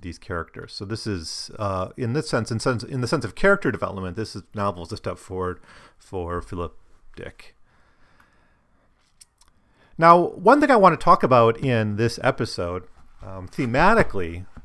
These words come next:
that I didn't say much about in the previous episodes because it doesn't really come up until you get to the last, I guess, third of the novel, is the question of mental illness.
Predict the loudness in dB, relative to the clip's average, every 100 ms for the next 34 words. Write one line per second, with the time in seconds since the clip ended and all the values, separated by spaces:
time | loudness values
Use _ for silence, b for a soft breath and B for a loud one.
0 | -4 -2 0 0 -2 -4 -10 -8 0 2
1 | 2 0 0 0 0 -2 -4 -6 -4 -6
2 | -6 -4 -2 -4 -6 -8 0 0 0 -4
3 | -2 -2 -4 -4 -4 0 0 -2 -8 -6
4 | -8 -6 -8 -8 -6 -4 -4 -6 -14 -18
5 | -20 -14 -10 -10 -4 -4 -2 -2 2 2
6 | 2 -2 B B -4 -4 0 0 0 -6
7 | -4 -4 -4 -6 -6 -8 -8 -10 -14 -20